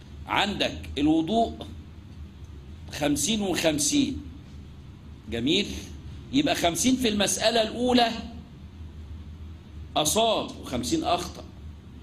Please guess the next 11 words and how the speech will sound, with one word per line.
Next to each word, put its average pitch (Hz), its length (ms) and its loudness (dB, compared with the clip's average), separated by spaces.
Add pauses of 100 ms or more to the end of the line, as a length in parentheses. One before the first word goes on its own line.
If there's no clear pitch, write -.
(500)
والمسألة 170 560 4
الثانية 165 560 0 (440)
خمسين 147 420 2
أصاب 233 540 4 (640)
وخمسين 175 520 0
أخطأ، - 480 2 (580)
فناخد 220 440 4
خمسين 214 440 2
الخطأ 220 440 4
من 170 180 2
هنا 143 320 4